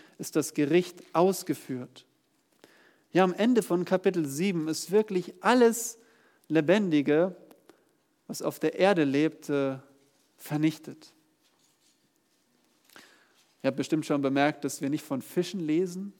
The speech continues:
Nun, die Fische leben im Wasser. Noah brauchte keine Fische in die Arche zu nehmen.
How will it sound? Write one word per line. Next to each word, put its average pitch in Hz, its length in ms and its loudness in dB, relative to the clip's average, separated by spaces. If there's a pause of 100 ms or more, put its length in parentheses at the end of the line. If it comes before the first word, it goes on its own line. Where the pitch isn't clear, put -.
(800)
Nun, 139 100 -4
die 135 80 -4
Fische 147 520 0 (420)
leben 160 220 4
im 135 160 -2
Wasser. 185 500 -2 (960)
Noah 151 200 2
brauchte 156 340 2
keine 151 240 -2
Fische 185 340 -2
in 147 180 -2
die 139 200 -2
Arche 170 320 4
zu - 160 -8
nehmen. 127 480 -8